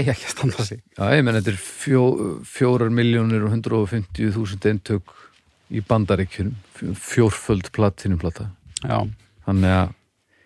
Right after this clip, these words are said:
Speaker 2: hún þótti standa sig, uh, þrátt fyrir að, að kannski, að efnið væri ekki
Speaker 1: Hvað var
Speaker 2: jafn sterkt.
Speaker 1: platan á undan?
Speaker 2: Eh,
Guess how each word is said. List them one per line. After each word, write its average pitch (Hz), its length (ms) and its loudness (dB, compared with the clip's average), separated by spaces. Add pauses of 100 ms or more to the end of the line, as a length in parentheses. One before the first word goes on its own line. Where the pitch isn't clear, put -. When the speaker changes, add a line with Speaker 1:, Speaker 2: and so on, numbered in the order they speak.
(720)
Speaker 2:
hún 120 120 2
þótti 135 300 6
standa 131 260 4
sig, 135 260 4
uh, 127 1040 0
þrátt 120 260 0
fyrir 101 300 2 (380)
að, 104 320 0
að - 80 -6
kannski, 107 260 -2 (160)
að 80 260 0
efnið 101 220 2
væri 95 160 2
ekki 90 120 0
Speaker 1:
Hvað 90 40 6
var 156 160 10
Speaker 2:
jafn 139 80 6
sterkt. - 80 2
Speaker 1:
platan 135 240 4
á 127 80 4
undan? 113 380 0 (1900)
Speaker 2:
Eh, 131 460 6